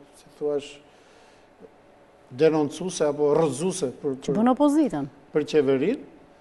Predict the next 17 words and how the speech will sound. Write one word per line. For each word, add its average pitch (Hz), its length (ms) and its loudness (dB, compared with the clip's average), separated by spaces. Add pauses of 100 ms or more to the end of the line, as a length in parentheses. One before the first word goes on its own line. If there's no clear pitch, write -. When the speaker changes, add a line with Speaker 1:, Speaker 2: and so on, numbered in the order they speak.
(500)
Speaker 1:
Ë, 156 840 6 (1200)
dakord, 151 760 0
kjo 165 200 -2
është 156 80 -6
normale 160 460 0
që 156 180 0
opozita, 143 540 -2 (600)
po 131 80 -16
them, 135 220 -6 (180)
të 143 80 -8
kërkojë 147 400 0
dhe 151 120 4 (200)
gjelpërën 143 500 -2 (680)
në 135 100 -10
kasht, 175 300 -10 (180)
por, 160 480 2 (840)
ë, 135 80 -10